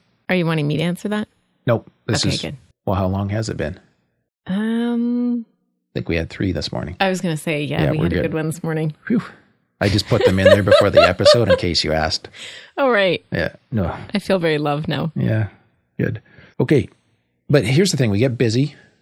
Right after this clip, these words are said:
Speaker 2: and life comes upon us and we just forget to stop and have those moments. What were you gonna say?
Speaker 1: Yeah. I think it's okay to ask for a hug.
Speaker 2: I agree. Yeah.
Speaker 1: Yeah.
Speaker 2: I need a hug.
Speaker 1: Yeah.
Speaker 2: Male or female should be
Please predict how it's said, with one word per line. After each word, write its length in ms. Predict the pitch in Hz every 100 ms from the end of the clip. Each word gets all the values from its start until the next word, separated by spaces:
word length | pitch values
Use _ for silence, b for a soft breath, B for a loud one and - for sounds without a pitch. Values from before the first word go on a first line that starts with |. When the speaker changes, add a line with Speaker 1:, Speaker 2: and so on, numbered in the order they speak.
| b _ _ -
Speaker 2:
and 200 | 95 92
life 220 | 104 -
comes 240 | - 110 101
upon 340 | - 110 107
us 220 | 104 -
and 180 | - 95
we 60 | 92
just 160 | 95
forget 340 | - 101 101 -
to 80 | 101
stop 480 | - 95 87 - -
and 100 | 87
have 180 | 87 95
those 180 | 87
moments. 420 | 92 80 73 - - _ _ _ _
What 100 | -
were 60 | 101
you 60 |
gonna 120 | 98 101
say? 140 | 190
Speaker 1:
Yeah. 200 | 175 165 - _ _ _ B B -
I 80 |
think 160 | - 587
it's 100 | -
okay 240 | 320 247 254
to 120 | 214
ask 220 | 180 -
for 80 | -
a 40 |
hug. 240 | 147 131 - - _ _ _ _ _
Speaker 2:
I 80 | 110
agree. 240 | 113 117 101 _ _ _ _ _ _ _ _
Yeah. 160 | 196 196
Speaker 1:
Yeah. 160 | 180 156 _ -
Speaker 2:
I 100 | 104
need 140 | 110
a 60 | 98
hug. 220 | 92 85 _ _ _ _
Speaker 1:
Yeah. 260 | 220 233 156 _ _
Speaker 2:
Male 320 | 104 110 117 110
or 140 | 101
female 340 | - 92 87 78
should 340 | - 82 104
be 240 | 90 82